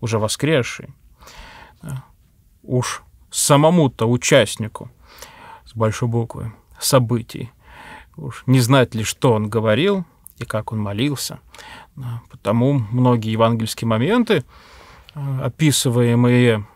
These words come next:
учениками Христовыми, описываются и апостолом Павлом. Хоть он и не был видимым участником этих событий, ни Тайной Вечери, о которой пишет, ни явлению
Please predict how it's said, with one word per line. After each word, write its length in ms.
учениками 960
Христовыми, 840
описываются 760
и 40
апостолом 380
Павлом. 480
Хоть 220
он 100
и 20
не 120
был 380
видимым 560
участником 600
этих 200
событий, 580
ни 120
Тайной 320
Вечери, 400
о 20
которой 380
пишет, 460
ни 480
явлению 680